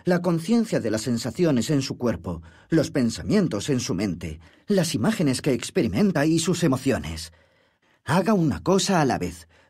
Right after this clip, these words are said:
Practique el silencio, la meditación mantra usando algo como la conciencia de la respiración o simplemente repita algo como "Aum", lo que significa "yo soy". Viva una vida de preguntas.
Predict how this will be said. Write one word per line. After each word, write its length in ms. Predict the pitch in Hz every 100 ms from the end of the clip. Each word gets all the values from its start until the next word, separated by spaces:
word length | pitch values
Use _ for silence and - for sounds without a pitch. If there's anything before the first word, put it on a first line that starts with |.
| _
Practique 500 | - 165 - 226 208
el 140 | 160 135
silencio, 680 | 113 101 92 - 85 - - _ _
la 240 | 190 175
meditación 680 | 131 113 107 101 - 196 113
mantra 440 | 104 175 90 117 139
usando 500 | 139 - 185 165 143
algo 320 | 180 131 135
como 180 | 143 127
la 140 | 120
conciencia 600 | 131 110 - 175 160 131
de 100 | 117
la 100 | 120
respiración 760 | 113 107 147 104 - 147 113 107 - -
o 100 | 156
simplemente 640 | 151 220 185 185 208 220 185
repita 400 | 160 202 175 151
algo 360 | 214 - 92 82 -
como 380 | - 139 131 107 - -
"Aum", 960 | 127 143 143 147 147 147 147 147 147 147 - _ -
lo 160 | 156
que 100 | 151
significa 720 | 151 131 110 - 170 165 139 - _
"yo 280 | 117 190 165
soy". 520 | - - 101 78 - _ _ _ _ _ _ _ _
Viva 460 | 143 131 160 175 165
una 260 | 160 135
vida 280 | - 175 156
de 120 | 147
preguntas. 720 | 123 110 123 87 87 80 -